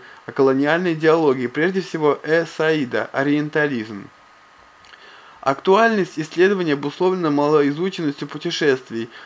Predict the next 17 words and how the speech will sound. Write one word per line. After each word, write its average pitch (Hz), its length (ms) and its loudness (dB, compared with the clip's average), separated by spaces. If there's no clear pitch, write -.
в 135 60 -4
русской 160 240 -2
литературе. 156 800 0
Насущное 175 440 -2
требование 160 520 0
современной 151 440 0
литера-, 139 280 -6
ру-, 143 280 -2
истории 139 360 -2
литературы – 147 580 0
проследить 156 500 -8
развитие 156 420 0
литературного 143 500 0
путешествия 160 580 -4
в 135 60 -2
русской 147 260 -6
литературе 139 600 -2